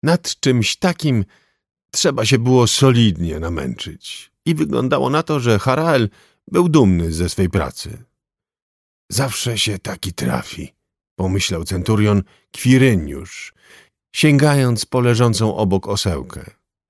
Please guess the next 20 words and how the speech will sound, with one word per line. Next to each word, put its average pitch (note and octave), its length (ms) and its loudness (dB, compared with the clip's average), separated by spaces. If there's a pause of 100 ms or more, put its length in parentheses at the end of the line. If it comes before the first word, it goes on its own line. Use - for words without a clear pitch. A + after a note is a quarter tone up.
(280)
„Tym D#3+ 220 0
właśnie C#3+ 360 0
kończą G#2+ 640 0
się G2+ 220 -2 (360)
za A2 200 2
długie A2+ 300 2
przerwy G#2 380 2
w F#2+ 40 -2
walce E2+ 600 -2 (440)
i A#2+ 120 0
wypuszczanie C3 680 0
na A#2 120 0
pole C3 240 0
bitwy A#2 420 -2 (320)
chórzystów”. - 840 0 (480)
Westchnął B2+ 680 -4 (580)
i A2+ 80 -6
przejechał A#2 560 0
kamieniem G2 520 0
wzdłuż F2 480 -4